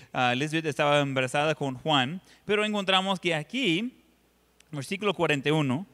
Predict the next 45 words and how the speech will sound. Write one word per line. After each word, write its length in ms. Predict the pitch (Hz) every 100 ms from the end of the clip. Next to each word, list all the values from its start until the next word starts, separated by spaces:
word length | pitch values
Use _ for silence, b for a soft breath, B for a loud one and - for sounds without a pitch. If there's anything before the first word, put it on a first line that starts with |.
| b b b b
"Y 60 | 214
aconteció 500 | 202 196 185 208 254
que 120 | 226
cuando 240 | 196 175
oyó 200 | 170 190
Elizabeth 420 | 220 208 170 165 170
la 100 | 151
salutación 500 | 170 156 151 196 214
de 80 |
María, 400 | 202 175 131 147 - - B B B -
la 160 | 175
criatura 580 | 170 175 165 180 254 277
saltó 560 | 240 190 165 214 269 269
en 100 | 185
su 160 | -
vientre, 520 | 151 196 269 208 139 107 - - - - - - -
y 140 | 165
Elizabeth 400 | 170 208 202 175
fue 160 | 156 160
llena 220 | 165 180
del 100 | 147
Espíritu 260 | 143 147 147
Santo." 260 | 190 185
Versículo 360 | 139 139 175 165
cuarenta 280 | 165 156 151
y 40 |
cuatro. 400 | 160 196 139 110 - b b b b b _ - _ -
"Porque 240 | 185 196
tan 180 | 214 208
pronto 420 | 214 240 254 277
como 240 | 220 190 175
llegó 520 | 175 170 175 226 269
la 160 | 180
voz 420 | 160 190 254 233 185
de 100 | 165
tu 140 | 165
salutación 640 | 170 151 143 143 185 240
a 40 | 190
mis 160 | 151
oídos, 380 | 156 165 165 170
la 140 | 165
criatura 560 | 156 156 151 208 254 233
saltó 560 | 180 156 160 202 240 233
de 120 | 170
alegría 800 | 139 143 190 254 139 123 143